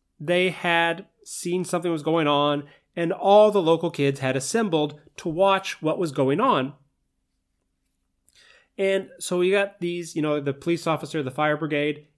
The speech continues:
and all these kids watching. And the captain of the fire brigade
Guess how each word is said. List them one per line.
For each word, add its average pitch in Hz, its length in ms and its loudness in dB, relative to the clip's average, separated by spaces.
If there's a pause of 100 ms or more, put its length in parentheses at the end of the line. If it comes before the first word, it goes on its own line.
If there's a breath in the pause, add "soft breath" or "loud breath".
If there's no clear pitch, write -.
and 147 80 -4
all 160 100 0
these 165 120 -4
kids 165 260 -2
watching. 131 480 -2 (1400)
And 175 300 2 (280 soft breath)
the 170 80 -2
captain 233 400 0
of 196 120 0
the 190 60 -2
fire 160 280 2
brigade 156 520 -2